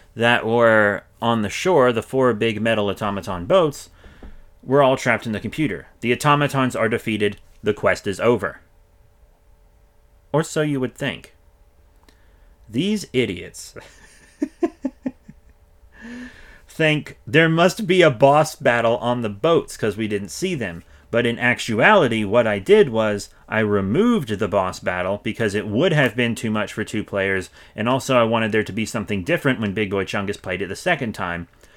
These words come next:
So I took three N P Cs and the boss out before we played and put them back in after. So there was no boss. They were just supposed to fight a bunch of automatons at once, and that was the boss.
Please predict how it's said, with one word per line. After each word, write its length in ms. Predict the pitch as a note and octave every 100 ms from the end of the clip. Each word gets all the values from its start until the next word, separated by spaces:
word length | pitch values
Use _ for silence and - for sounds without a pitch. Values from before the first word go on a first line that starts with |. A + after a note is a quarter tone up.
| _
So 160 | - B2+
I 80 | A#2+
took 220 | F#3 -
three 400 | - B2+ G3+ A#3+
N 100 | A3
P 160 | F3+
Cs 460 | E3+ G3 F#3 D#3+ - _ - -
and 280 | B2+ F#3+ G3
the 60 | D#3+
boss 460 | C#3+ F3+ D3+ - -
out 360 | C#3+ C#3+ F#2+ -
before 340 | G#2 C#3+ C#3
we 120 | G#2+
played 480 | F#2+ D3+ D3+ D2 - _ _ -
and 120 | -
put 160 | C#3+
them 120 | B2 A2+
back 260 | A2+ G#2
in 120 | G2
after. 460 | F2+ B2 C3 - - - - -
So 180 | - C3+
there 160 | D#3+
was 320 | C#3+ D3+ F#3 B2
no 220 | B2+ B2+
boss. 580 | A2+ C3+ C#2+ - - - - - - - - - - - _ _ -
They 120 | - B2+
were 100 | C#3
just 180 | C#3
supposed 260 | - C#3 C3
to 80 | B2+
fight 260 | C#3 C3
a 60 | B2
bunch 240 | G#2+ B2+
of 80 | A#2+
automatons 640 | A2 - C3 B2+ G2 F2+ F#2
at 100 | F2+
once, 300 | F2+ E2+ F#2+
and 100 | G2
that 160 | G#2+
was 160 | G2+ D#2+
the 100 | E2
boss. 500 | F2+ F#2 C2+ -